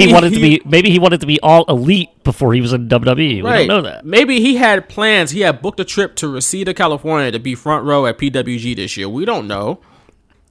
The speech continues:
Speaker 1: You know, of course, that didn't happen because of the, the pandemic. <laughs> But my point is, maybe he had that planned before the pandemic. You know what I'm saying? But
Speaker 2: Mm-hmm.
Speaker 1: it,
Speaker 2: You don't
Speaker 1: you
Speaker 2: know.
Speaker 1: gotta s-,
Speaker 2: <laughs>
Speaker 1: that's the thing. We don't know. But, like, he's a big fan. Like, we can't, like,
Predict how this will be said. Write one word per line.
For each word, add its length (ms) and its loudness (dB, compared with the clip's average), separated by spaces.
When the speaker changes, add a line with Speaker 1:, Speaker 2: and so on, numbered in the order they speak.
Speaker 1:
You 60 -10
know, 160 -6
of 100 -6
course, 200 2
that 100 0
didn't 140 -6
happen 220 0
because 180 -8
of 60 -14
the, 100 -10
the 180 -14
pandemic. 520 -2
<laughs> 240 -6
But 0 -
my 160 4
point 260 2
is, 120 2
maybe 260 -2
he 140 -4
had 200 2
that 180 0
planned 440 -2
before 260 -2
the 80 -6
pandemic. 500 -8
You 80 -12
know 40 -6
what 20 -6
I'm 60 -10
saying? 280 -6
But 180 -6
Speaker 2:
Mm-hmm. 220 -12
Speaker 1:
it, 120 -10
Speaker 2:
You 80 0
don't 160 -4
Speaker 1:
you 60 -14
Speaker 2:
know. 180 0
Speaker 1:
gotta 160 2
s-, 500 -8
Speaker 2:
<laughs> 320 -10
Speaker 1:
that's 200 -2
the 80 -18
thing. 140 -6
We 120 -2
don't 240 0
know. 260 -10
But, 140 0
like, 200 0
he's 160 -4
a 100 0
big 340 0
fan. 340 -4
Like, 100 -4
we 80 -10
can't, 280 -4
like, 220 -2